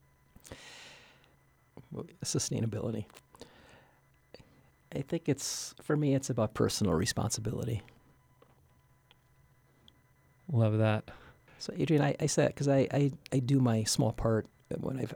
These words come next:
Speaker 1: I had this privilege to serve in a public policy role.
Speaker 2: Mm-hmm.
Speaker 1: And I, we got some things done. Listen, one of them, believe it or not, was WeCycle,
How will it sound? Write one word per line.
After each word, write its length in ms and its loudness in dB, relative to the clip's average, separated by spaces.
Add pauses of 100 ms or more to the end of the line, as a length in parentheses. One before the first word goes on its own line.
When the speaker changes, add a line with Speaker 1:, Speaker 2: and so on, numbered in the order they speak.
(120)
Speaker 1:
I 40 -4
had 240 2
this 140 2
privilege 540 0
to 100 -6
serve 320 2
in 120 2
a 100 -2
public 420 -2
policy 480 2
role. 320 0 (200)
Speaker 2:
Mm-hmm. 180 -2 (540)
Speaker 1:
And 160 -2
I, 220 2 (440)
we 100 2
got 180 4
some 160 6
things 360 0
done. 300 2 (200)
Listen, 200 -2
one 160 4
of 80 6
them, 160 4
believe 260 2
it 40 0
or 40 2
not, 160 2
was 140 -2
WeCycle, 540 2